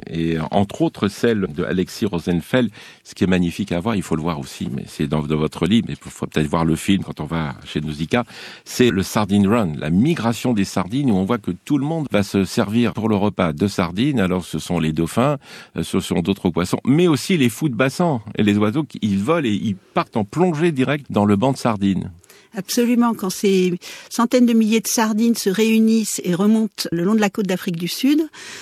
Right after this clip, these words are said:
Speaker 2: ça attire énormément de prédateurs qui viennent se nourrir de cette manne, euh, dont les fous de bassin. Nous, on travaille régulièrement avec Alexis Rosenfeld, donc qui est photographe, euh,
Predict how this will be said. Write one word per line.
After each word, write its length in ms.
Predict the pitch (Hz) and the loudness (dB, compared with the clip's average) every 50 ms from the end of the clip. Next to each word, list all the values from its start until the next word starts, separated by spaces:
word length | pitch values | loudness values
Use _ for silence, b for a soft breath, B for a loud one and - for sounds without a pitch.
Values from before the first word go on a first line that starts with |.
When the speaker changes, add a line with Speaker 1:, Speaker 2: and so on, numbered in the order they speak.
| B B B | B B B
Speaker 2:
ça 220 | B - 220 190 | B 0 2 2
attire 400 | 190 190 - - - 277 285 285 - - | 2 2 0 0 2 2 2 2 2 0
énormément 600 | 202 202 208 208 202 202 202 208 208 220 226 226 | 0 2 2 4 4 4 4 4 4 4 4 2
de 120 | 190 175 | 0 0
prédateurs 500 | - - - 160 165 170 - - 294 302 | -2 -4 -4 -2 -2 -2 -2 -2 -2 -2
qui 140 | - - 220 | -2 -2 -2
viennent 180 | 180 202 196 202 | 0 0 0 0
se 160 | - - 196 | 0 0 0
nourrir 320 | 190 190 185 175 202 196 | 2 2 2 2 0 0
de 80 | 180 175 | 0 -2
cette 300 | 175 - - 175 - - | -2 -4 -4 -4 0 0
manne, 400 | 220 240 294 311 254 190 175 165 - B B B B B B B B B B | 2 4 4 4 4 4 2 -2 -8 B B B B B B B B B B
euh, 180 | 208 190 185 180 | 2 2 2 2
dont 240 | 170 165 220 254 277 | 2 4 4 6 6
les 120 | 240 226 | 4 2
fous 180 | - - - 220 | 0 -2 -4 -4
de 100 | 185 175 | -2 0
bassin. 420 | 180 185 185 - - 226 247 311 320 - - | 0 0 0 0 -2 0 0 0 0 0 0
Nous, 180 | 185 202 214 233 | 2 4 4 2
on 100 | 233 220 | 2 0
travaille 280 | - - 214 196 196 | -2 0 0 0 2
régulièrement 460 | 185 214 214 185 220 208 214 208 214 202 | 2 2 0 2 2 2 2 2 2 2
avec 220 | 180 170 170 - | 2 0 0 0
Alexis 320 | 190 180 190 - - 196 | -2 -2 -4 -4 -4 -2
Rosenfeld, 560 | 180 175 - 170 165 170 - - 247 294 285 226 | -2 0 0 0 0 0 0 0 0 2 2 0
donc 140 | 208 196 | -2 -4
qui 160 | - - 185 170 | -4 -2 -2 0
est 160 | 160 160 156 | 0 0 -2
photographe, 840 | - - - - - 180 156 175 180 208 220 233 233 - - - - | -4 -4 -6 -4 -4 -4 -2 0 0 2 2 2 0 -2 -4 -6 -2
euh, 360 | 180 165 165 160 160 160 165 | 0 0 0 0 -2 -2 -4